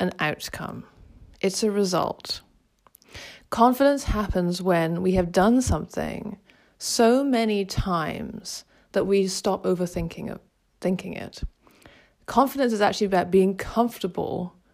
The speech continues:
with a process. So when we see someone confident in public speaking, we can imagine instead that, in, you know, instead of imagining that they were just born that way, that they have something about them that we don't have, that they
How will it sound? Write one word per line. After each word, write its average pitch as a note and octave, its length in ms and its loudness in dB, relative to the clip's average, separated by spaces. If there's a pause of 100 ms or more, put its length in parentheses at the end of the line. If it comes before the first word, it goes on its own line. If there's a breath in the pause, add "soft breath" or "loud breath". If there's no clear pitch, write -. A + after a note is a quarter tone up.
(140)
with F3 300 6
a E3 60 0
process. - 840 -6 (880)
So A3 160 6
when A3 160 10
we A#3 100 8
see B3 320 6
someone G3+ 600 2 (340 loud breath)
confident G#3+ 720 0
in F3 140 0
public F3 380 -4
speaking, - 720 -4 (680 loud breath)
we A3 120 6
can A#3 160 4
imagine G#3 420 4
instead F#3+ 460 2
that, - 200 -6
in, G3 220 -2
you A3 80 2
know, G3 80 2
instead F3 300 0
of A3+ 80 -2
imagining G3 560 0
that E3 380 -2
they E3+ 500 2 (100)
were F#3+ 140 6
just F#3+ 320 0
born G3 460 8
that - 260 -4
way, D3 280 -6
that E3+ 60 -12
they F#3+ 160 2
have G#3+ 220 -6
something A#3+ 720 2
about F#3 340 2
them E3 140 -4
that D#3+ 100 -4
we F3 200 0
don't F#3 520 0
have, - 520 -8
that - 160 -4
they A3+ 340 6